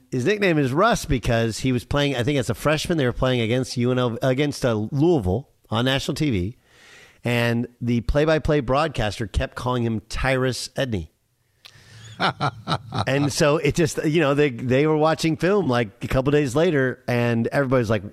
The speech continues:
"What?" And then it just became a thing that they called him Russ.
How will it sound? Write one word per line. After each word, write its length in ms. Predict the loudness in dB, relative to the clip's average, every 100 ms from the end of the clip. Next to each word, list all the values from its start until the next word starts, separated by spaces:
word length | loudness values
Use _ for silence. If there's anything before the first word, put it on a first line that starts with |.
| -12
"What?" 400 | -4 -2 -2 -6 _ _ -20 -20 -20 -6
And 160 | 0
then 100 | 2
it 40 | 2
just 180 | 0 0
became 240 | 0 2
a 60 | 2
thing 240 | 2 0
that 100 | 0
they 100 | 0
called 180 | 0 0
him 120 | 2
Russ. 400 | 2 0 -4 -10